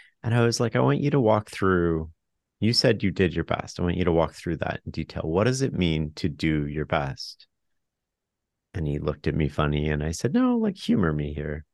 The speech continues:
And he's like, "Okay, well, you know, I went to school, and my test started at ten, and I read all the questions, and I looked at all the points, and I allocated my time accordingly, and I answered the questions to the best of my ability."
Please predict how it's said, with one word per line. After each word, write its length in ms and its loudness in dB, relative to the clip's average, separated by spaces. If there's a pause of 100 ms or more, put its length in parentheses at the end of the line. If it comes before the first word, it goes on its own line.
(220)
And 80 -6
he's 140 -6
like, 120 0
"Okay, 280 4
well, 400 4
you 140 -2
know, 120 4
I 100 4
went 160 2
to 80 -6
school, 520 4
and 220 -2 (500)
my 100 0
test 320 0
started 320 2
at 220 -2
ten, 560 2
and 100 0
I 60 0
read 260 4
all 140 4
the 100 0
questions, 920 -2 (580)
and 540 2
I 240 2
looked 280 0
at 80 4
all 140 6
the 80 4
points, 720 2
and 100 -4
I 40 -4
allocated 560 2
my 100 6
time 320 2
accordingly, 800 2
and 100 0
I 220 -4
answered 380 -2
the 60 0
questions 640 -2
to 120 -2
the 80 -4
best 340 -2
of 100 -6
my 140 -4
ability." 720 -4